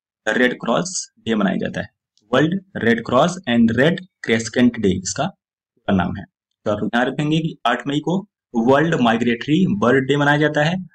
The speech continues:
और आठ मई को ही World Red Cross and Red Crescent Day भी मनाया जाता है। इसके बाद हम लोग देखेंगे question number eleven।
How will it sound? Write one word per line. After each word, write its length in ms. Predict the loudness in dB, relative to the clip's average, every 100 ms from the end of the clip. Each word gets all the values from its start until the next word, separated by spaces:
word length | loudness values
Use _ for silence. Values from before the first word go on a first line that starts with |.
| -6
और 180 | -4 0
आठ 280 | 2 0 0
मई 140 | -2 -2
को 180 | 0 0
ही 200 | 2 -2 -4 _ 0
World 400 | 4 4 4 0 2
Red 140 | 2 2
Cross 380 | 2 2 2 -4 -6 -2
and 200 | 0 0
Red 300 | 2 0 0 -4
Crescent 480 | -2 -2 -2 -4 -2
Day 200 | 0 0
भी 140 | 2
मनाया 240 | 0 0 -4
जाता 200 | -10 -14
है। 60 | -16 _ _ _ _ _ _ _ _ _ _ _ _
इसके 200 | _ 0
बाद 220 | 4 4
हम 100 | 2
लोग 80 | -2
देखेंगे 320 | -2 2 2
question 240 | 4 2 4
number 160 | 4
eleven। 340 | 6 6 8